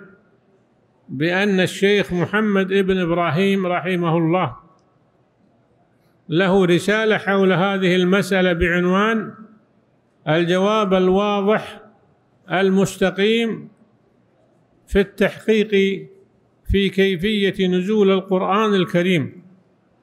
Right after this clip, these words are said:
وهي رسالة ثمينة وفيها تقعيدات سلفية مهمة جدًا رحمه الله.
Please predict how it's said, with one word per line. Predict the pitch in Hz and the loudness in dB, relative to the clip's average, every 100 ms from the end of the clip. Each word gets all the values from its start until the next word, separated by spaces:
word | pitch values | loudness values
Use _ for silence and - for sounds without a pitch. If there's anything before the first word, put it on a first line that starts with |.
| _ _ _ _ _ _ _ _ _ _ _ _ _ _ _ - | _ _ _ _ _ _ _ _ _ _ _ _ _ _ _ -4
وهي | 180 190 196 196 185 185 - - - - 175 | -2 0 0 0 -2 -4 -8 -14 -20 -20 -10
رسالة | 165 151 190 202 185 175 185 160 | -6 -2 -2 -2 -2 -2 -4 0
ثمينة | 165 180 196 165 135 - _ _ _ _ _ _ _ _ | 0 2 2 2 -2 -8 _ _ _ _ _ _ _ _
وفيها | 143 131 185 196 185 | -6 -2 2 2 2
تقعيدات | 175 180 156 165 165 202 196 - 180 - _ _ _ _ _ _ _ _ _ _ _ _ | 0 -2 -2 0 0 0 0 -4 -6 -12 _ _ _ _ _ _ _ _ _ _ _ _
سلفية | - 165 165 160 196 202 185 | -8 -2 0 0 0 0 0
مهمة | 165 151 196 185 151 | 0 2 2 2 0
جدًا | 151 185 151 151 117 - - _ _ _ _ _ _ _ - | -2 -4 -2 -2 -4 -12 -20 _ _ _ _ _ _ _ -8
رحمه | 143 160 165 175 170 | -2 -2 -2 -2 0
الله. | 160 160 165 131 | 0 0 0 -4